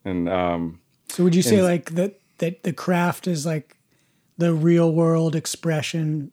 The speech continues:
Speaker 2: of the art? Like, it sounds like you're saying the art lives, kinda live, lives more in the intangible, almost in the mind, whereas the craft is the execution of those ideas? Or tr-, just trying to get on the
Speaker 1: I
Speaker 2: same
Speaker 1: think we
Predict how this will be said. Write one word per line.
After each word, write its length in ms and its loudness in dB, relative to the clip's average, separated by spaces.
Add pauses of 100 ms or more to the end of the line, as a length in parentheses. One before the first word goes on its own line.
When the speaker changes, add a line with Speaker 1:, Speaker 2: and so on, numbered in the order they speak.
Speaker 2:
of 140 -8
the 60 -6
art? 260 -4
Like, 100 -4
it 60 -8
sounds 180 0
like 140 -2
you're 60 -4
saying 220 -2
the 100 -10
art 180 0
lives, 240 -4
kinda 220 -4
live, 280 -4 (320)
lives 180 0
more 240 4
in 120 2
the 120 2
intangible, 1000 0 (920)
almost 340 -2
in 120 2
the 60 0
mind, 440 0
whereas 220 -2
the 100 -20
craft 460 -6
is 140 -6
the 80 -6
execution 580 -8
of 100 -8
those 220 -2
ideas? 480 -2
Or 180 -8 (360)
tr-, 140 -2
just 220 -4
trying 160 6
to 80 4
get 180 4
on 120 2
the 80 0
Speaker 1:
I 20 2
Speaker 2:
same 140 0
Speaker 1:
think 140 2
we 60 2